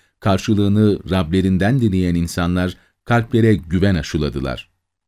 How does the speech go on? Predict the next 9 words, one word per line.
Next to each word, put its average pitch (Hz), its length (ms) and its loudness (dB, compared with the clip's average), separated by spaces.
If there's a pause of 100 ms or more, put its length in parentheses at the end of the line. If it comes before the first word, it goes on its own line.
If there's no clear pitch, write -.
(680)
İnsanlar 120 720 0
sormaya 98 560 0
başladılar. 73 680 -6 (480)
"Düne 117 220 2
kadar 117 420 0
bizleri 104 380 2
aşağılayan 90 800 0
ve 90 220 -2
ezen, 87 480 -2